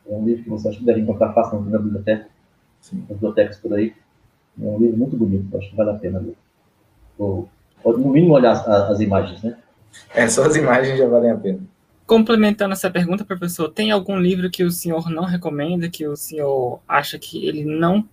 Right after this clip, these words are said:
Speaker 3: com-, ele não cumpriu com o papel que ele, que ele se dispôs? Pode ser um livro literário, um livro didático,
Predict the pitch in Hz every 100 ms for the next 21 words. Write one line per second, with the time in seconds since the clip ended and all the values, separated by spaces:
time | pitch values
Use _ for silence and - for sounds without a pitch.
0 | _ - 196 175 - - _ _ - 147
1 | 151 165 180 180 175 165 160 165 151 147
2 | - 151 156 143 143 131 117 110 - _
3 | _ _ _ _ _ - 147 139 151 131
4 | - 160 175 175 165 151 - 151 147 147
5 | 151 147 143 131 120 120 117 120 165 156
6 | 156 143 135 127 120 120 139 147 - -
7 | 151 143